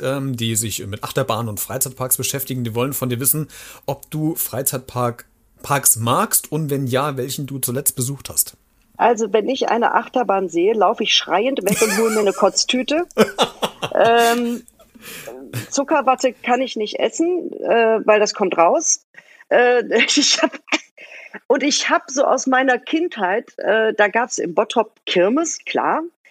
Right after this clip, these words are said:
Speaker 2: Und da gab's dann die Raupe, ne? Und da, dann sind dann immer so total verknutschte Gesichter aus der Raupe rausgestiegen. Und, und da gab's diese Schilder, "Junger Mann, zum Mitreisen gesucht." Und das, "Auf geht's hier noch rein, magst du nicht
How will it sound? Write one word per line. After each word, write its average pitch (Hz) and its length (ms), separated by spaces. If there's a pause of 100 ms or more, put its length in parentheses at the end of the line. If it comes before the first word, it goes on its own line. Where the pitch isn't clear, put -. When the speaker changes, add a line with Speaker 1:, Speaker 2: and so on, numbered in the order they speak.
(280)
Speaker 2:
Und 220 380
da 208 80
gab's 202 300
dann 190 140
die 170 100
Raupe, 165 500
ne? 156 260
Und 175 220
da, 185 140
dann 180 360
sind 214 220
dann 214 140
immer 196 200
so 185 120
total 190 480
verknutschte 214 880
Gesichter 185 680
aus 170 160
der 170 140
Raupe 185 340
rausgestiegen. 175 840
Und, 170 280 (460)
und 208 200
da 220 80
gab's 220 300
diese 214 200
Schilder, 208 380
"Junger 160 300
Mann, 160 180
zum 185 340
Mitreisen 208 600
gesucht." 185 540
Und 175 240
das, 170 200
"Auf 185 380
geht's 269 380
hier 226 180
noch 202 300
rein, 202 420
magst 233 420
du 226 80
nicht 240 360